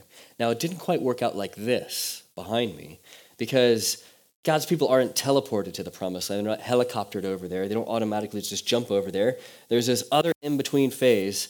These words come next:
that they had to go through called the wilderness. And as they're freed from slavery in this wilderness,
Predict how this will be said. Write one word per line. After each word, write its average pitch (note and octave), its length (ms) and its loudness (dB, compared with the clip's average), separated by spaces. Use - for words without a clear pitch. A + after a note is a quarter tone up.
that G2+ 100 -8
they B2 100 2
had B2 120 -2
to A2 80 0
go A2+ 180 4
through F#2+ 280 -6
called G2+ 240 -6
the G2 80 -6
wilderness. G2+ 720 -6
And A2 140 -2
as D#3 300 6
they're D#3+ 140 6
freed D#3 300 2
from C#3 120 0
slavery C3 480 2
in D3 280 2
this C#3+ 180 0
wilderness, A#2+ 640 0